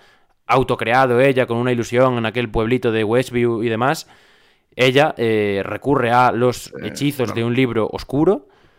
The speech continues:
Speaker 1: mm, el cual lo per-, la perturba todavía más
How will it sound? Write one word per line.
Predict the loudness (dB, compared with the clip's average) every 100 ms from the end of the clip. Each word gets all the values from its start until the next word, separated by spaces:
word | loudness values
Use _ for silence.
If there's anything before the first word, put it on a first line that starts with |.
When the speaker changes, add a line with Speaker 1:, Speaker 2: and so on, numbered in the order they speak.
| _ _ _ _ _ _
Speaker 1:
mm, | -6 -4 -2 -4 -4 -6 -6
el | -4
cual | 2 2 2 0
lo | -2 -2
per-, | -4 -2
la | -2
perturba | -2 0 2 2
todavía | 0 2 2
más | 2 2 0 -8